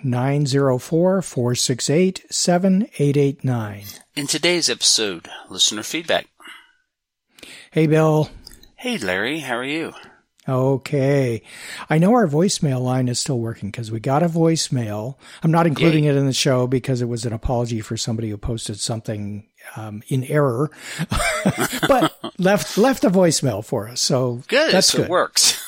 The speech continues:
Speaker 1: It does work. Yes. It's been a while since we've gotten a voicemail,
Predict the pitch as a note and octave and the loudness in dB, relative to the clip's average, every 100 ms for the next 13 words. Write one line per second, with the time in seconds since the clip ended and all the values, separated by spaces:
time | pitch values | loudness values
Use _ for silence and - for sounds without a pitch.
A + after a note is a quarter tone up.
0 | - - F#3+ F#3+ - E3+ D#3+ C3+ C3 A2 | -10 2 4 4 4 4 4 4 0 0
1 | G2+ - C3+ G#2+ - - - - - - | -6 -6 -4 -4 -8 -12 -16 -16 -8 0
2 | F#3 C#3+ C#3 A#2+ B2+ B2+ - A#2+ A2 B2 | 2 4 4 2 0 -2 -4 -6 -4 -4
3 | A2+ A#2 G#2+ A2 - - | -4 -6 -8 -8 -12 -18